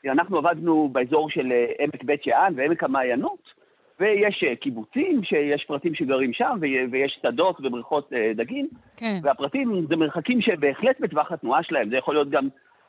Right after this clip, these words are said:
Speaker 1: מאות מטרים בודדות בין, אה, לא יודע, שולי בית שאן או איזה קיבוץ
Speaker 2: אוקיי.
Speaker 1: באזור שם,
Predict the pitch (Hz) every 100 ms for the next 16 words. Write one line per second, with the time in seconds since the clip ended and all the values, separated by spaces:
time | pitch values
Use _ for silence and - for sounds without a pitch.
0 | _ 143 175 202 175 185 190 175 160 165
1 | 151 143 208 208 147 170 170 156 156 135
2 | 127 - 143 147 143 120 - 156 160 165
3 | 156 - 139 - 180 165 147 139 135 135
4 | 143 185 156 139 151 254 311 208 226